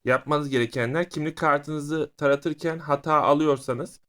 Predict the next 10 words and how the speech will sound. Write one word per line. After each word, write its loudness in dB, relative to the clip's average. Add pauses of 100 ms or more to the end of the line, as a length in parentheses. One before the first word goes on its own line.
taratma 2
esnasında -2
kimlik -6
kartını 0
ve -2
cihazı 0
hareket -2
ettirmediğinizden -4 (160)
emin -2
olun. -4